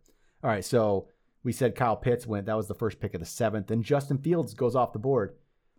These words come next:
T J Hawkinson, Chase Edmonds, Ky-,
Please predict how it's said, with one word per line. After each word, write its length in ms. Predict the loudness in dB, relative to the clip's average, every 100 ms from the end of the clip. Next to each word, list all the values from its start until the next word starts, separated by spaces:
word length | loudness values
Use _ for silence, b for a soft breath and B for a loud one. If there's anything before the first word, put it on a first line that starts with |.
| _ -4
T 120 | 0
J 120 | 2
Hawkinson, 580 | 0 0 -2 -2 -4 -8 -4
Chase 300 | 0 0 -2
Edmonds, 400 | -4 -2 -2 -4 -10 -12
Ky-, 240 | -4 -4